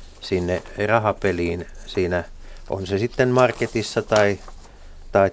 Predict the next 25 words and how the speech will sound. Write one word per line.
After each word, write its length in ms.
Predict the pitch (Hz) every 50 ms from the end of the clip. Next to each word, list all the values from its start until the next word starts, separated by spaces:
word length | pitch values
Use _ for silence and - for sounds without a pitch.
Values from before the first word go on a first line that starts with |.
| - -
tuota, 480 | - 95 92 90 - - 92 92 90 - - - - - - -
siinä 320 | - - - 98 95 92 90 - - - - - -
kuppilassa, 600 | - - - - - 98 95 95 92 - - 92
missä 320 | 92 98 92 - - - 85 - - - - -
tykkää 360 | - 104 101 - - 104 95
käydä 260 | 92 - 95 95 - -
katsomassa 600 | - - 95 - - - 95 95 92 - - 104 - - - - - - - - - -
Englannin 440 | 95 98 95 92 92 90 92 87
liigan 300 | 87 90 90 87 90 90
jalkapalloottelua, 1200 | 95 101 98 95 - - - - 87 87 85 85 85 82 92 92 - - - 87 85 85 85 85 85
niin, 260 | 87 85 85 87 87 - - - - - - - - - - - -
niin 200 | 101 92 87 82
tuota, 480 | - - 90 87 85 - - 85 82 - - - - - - - - - - - - - - - - - - - - - - - - - - - - - -
o-, 40 | - 107 - - 110
o-, 200 | 113 123 127 131
onks 200 | 131 117 - -
niin, 220 | 135 135 127 110
että, 300 | 98 92 - - 101 92 - - - - - - - - - - -
että 220 | 113 104 - - 98
ennen 320 | 98 120 127 123 110 101
pitkää 420 | - - 107 - - - 113 101
tässäkin 480 | 101 - 127 123 - - 107 - - 92
joutuu 360 | 90 90 87 85 - 95 90
tunnistamaan 800 | 90 - 113 107 95 87 87 - - - 85 85 82 80 85 87
itsensä 460 | 90 85 - - - 80 82 87 80